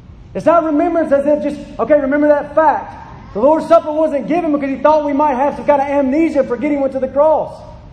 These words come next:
It's remembrance that produces something. It's remembrance that leads you into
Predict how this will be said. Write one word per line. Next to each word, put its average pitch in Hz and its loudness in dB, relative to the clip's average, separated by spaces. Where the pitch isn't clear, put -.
It's 285 -2
remembrance 302 -2
that 302 -2
produces 302 -2
something. 220 -4
It's 294 -2
remembrance 311 -2
that - -4
leads 311 0
you 285 0
into 262 -2